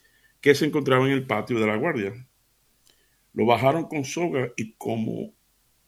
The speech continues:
en la cisterna no había agua, sino lodo, Jeremías se hundió en él. Un etíope llamado Ebed Melech,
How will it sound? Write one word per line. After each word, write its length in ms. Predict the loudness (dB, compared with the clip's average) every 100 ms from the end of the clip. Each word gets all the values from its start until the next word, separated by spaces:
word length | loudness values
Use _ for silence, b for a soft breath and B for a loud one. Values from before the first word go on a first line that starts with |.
| _ _ _ _ _
en 380 | -2 -2 -2 -4
la 200 | 0 0
cisterna 520 | -2 -6 -2 0 0
no 180 | 0 0
había 260 | 0 2 2
agua, 380 | 0 -2 -6 -10
sino 320 | -8 -4 0
lodo, 440 | 2 2 0 -4 -10
Jeremías 580 | -6 -4 -4 -4 -4 -6
se 160 | -8
hundió 640 | -6 -8 -6 -6 -4 -6 _ _
en 220 | -14 -12
él. 240 | -12 -16 -20 _ _ _ _ _ _ _ b b b b b b b b 0
Un 200 | 2 2
etíope 880 | 0 -2 2 2 2 0 0 -2 -12 -8
llamado 600 | -4 0 0 2 0 -2
Ebed 520 | -4 -2 0 0 -2 -20 _
Melech, 720 | -6 2 4 4 2 -2 -20